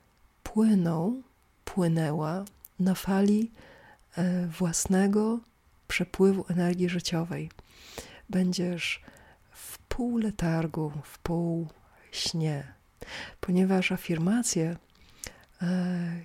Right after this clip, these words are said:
już kończąc te, to wprowadzenie, afirmacje bardzo, bardzo pomagają z wyregulowaniem fal teta. E, dużo, e, energii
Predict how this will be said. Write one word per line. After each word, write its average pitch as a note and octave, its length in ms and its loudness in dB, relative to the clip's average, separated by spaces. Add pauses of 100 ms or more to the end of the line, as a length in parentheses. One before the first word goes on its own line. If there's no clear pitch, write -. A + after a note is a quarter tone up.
już F3 200 -4
kończąc E3+ 800 0
te, E3+ 160 -4 (220)
to F3+ 100 -8
wprowadzenie, E3+ 760 -2 (400)
afirmacje G3 880 2 (400)
bardzo, F#3 800 0 (220)
bardzo F3 580 -2
pomagają E3+ 840 0 (600)
z - 260 6 (500)
wyregulowaniem F#3 1000 4
fal E3+ 460 -2 (200)
teta. F3 540 -2 (1000)
E, E3+ 320 0 (200)
dużo, G3+ 720 2 (220)
e, E3+ 360 -4 (140)
energii F3 960 0